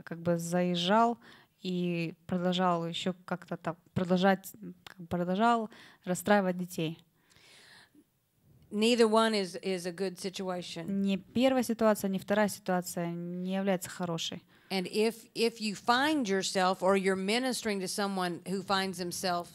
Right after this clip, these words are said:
Speaker 2: in that situation,
Speaker 1: И если вы в этой ситуации, либо вы служите кому-то, кто в такой ситуации,
Speaker 2: You need to invite Holy Spirit in to help you find what's the best for that child.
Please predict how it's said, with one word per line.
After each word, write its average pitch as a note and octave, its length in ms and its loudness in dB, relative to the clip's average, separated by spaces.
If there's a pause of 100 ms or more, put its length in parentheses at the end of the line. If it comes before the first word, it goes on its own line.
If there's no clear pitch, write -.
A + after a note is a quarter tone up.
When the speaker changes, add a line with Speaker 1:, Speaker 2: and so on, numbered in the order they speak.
(160)
Speaker 2:
in F#3 200 -4
that E3+ 240 -6
situation, E3 640 -6
Speaker 1:
И G3+ 80 -2
если F#3+ 400 -2
вы A#3 260 0
в A3 80 -4
этой A3 160 0
ситуации, G3+ 460 0
либо F#3+ 180 0
вы F#3 100 -2
служите G#3 400 -2
кому-то, F#3+ 340 -4
кто F3 180 -4
в - 80 -14
такой F#3+ 240 0
ситуации, F3 640 0 (600)
Speaker 2:
You F3 220 -6
need G3+ 460 -4
to G3+ 100 -4
invite F#3 460 -2
Holy F#3 320 -2
Spirit F3+ 520 -2
in F3 380 -4
to E3 100 -4
help F3 300 -6
you F#3 100 -8
find E3+ 440 -8
what's - 300 -8
the E3+ 120 -10
best F3+ 640 -6
for E3+ 260 -6
that F3 340 -10
child. E3+ 640 -8